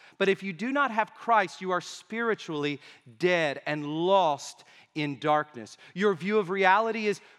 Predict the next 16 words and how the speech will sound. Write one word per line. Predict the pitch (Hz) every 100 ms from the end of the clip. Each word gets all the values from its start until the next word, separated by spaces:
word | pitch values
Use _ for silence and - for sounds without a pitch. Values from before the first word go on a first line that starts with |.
| _
perverted, | - 226 220 180 254 247 180
it | 156
is | 165 165
twisted, | - - 269 - 185
it | 175
is | 185
inverted, | - 254 254 214 170 170 160
it | 165
is | 170
skewed. | - - - 233 226 185 139 110 98 _ _ _ _ _ _ _ _
You | -
do | 143 175
not | 180
see | - - 175
God | 139 180 185 185 139
rightly. | 143 135 123 117